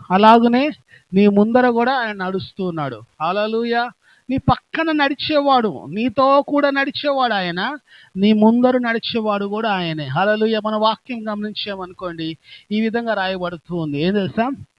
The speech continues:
"పగలు మేఘస్తంభముగా, రాత్రి అగ్నిస్తంభముగా." హల్లెలూయా. చెప్పండి, పగలు ఎట్లా అంట? మేఘస్తంభముగా,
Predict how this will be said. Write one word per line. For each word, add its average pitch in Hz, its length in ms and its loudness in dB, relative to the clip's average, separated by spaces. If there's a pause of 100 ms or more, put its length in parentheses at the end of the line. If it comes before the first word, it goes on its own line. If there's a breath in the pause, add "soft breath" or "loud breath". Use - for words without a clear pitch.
(500 soft breath)
"పగలు 262 300 6
మేఘస్తంభముగా, 208 1120 0 (420)
రాత్రి 220 560 0
అగ్నిస్తంభముగా." 180 1400 -2
హల్లెలూయా. 185 720 2 (360 loud breath)
చెప్పండి, 233 360 0
పగలు 240 340 2
ఎట్లా 233 200 -2
అంట? 233 280 -6 (440)
మేఘస్తంభముగా, 196 1000 2